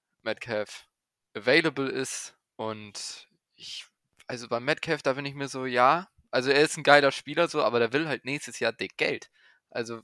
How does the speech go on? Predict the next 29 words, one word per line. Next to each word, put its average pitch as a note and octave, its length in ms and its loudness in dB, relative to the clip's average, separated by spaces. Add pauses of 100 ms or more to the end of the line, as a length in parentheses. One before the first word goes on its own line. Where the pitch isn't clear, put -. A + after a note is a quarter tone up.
Frage, B2 380 2
was A#2+ 200 0
traden B2 280 -2
wir A#2 60 -6
da A2+ 100 2
hin, D#3+ 400 -4
wenn A#2 140 -4
wir A2+ 60 -14
dem A#2 100 -12
nächstes B2 280 -8
Jahr - 80 -8
eh C#3 60 -4
einen B2+ 80 -10
Vertrag - 360 -10
bezahlen A2 300 -14
müssten? - 360 -16 (580)
Und A2+ 400 -6 (140)
wie B2 260 -12
sieht A#2 220 -12
dieser A#2 180 0
Vertrag - 460 -2
dann G2 120 -6
aus? - 280 -12 (420)
Also A2+ 320 -4 (160)
er A2+ 160 0
fordert C3 380 6
bestimmt C#3+ 640 -4 (100)
seine G2 400 -4
zwanzig. - 640 -10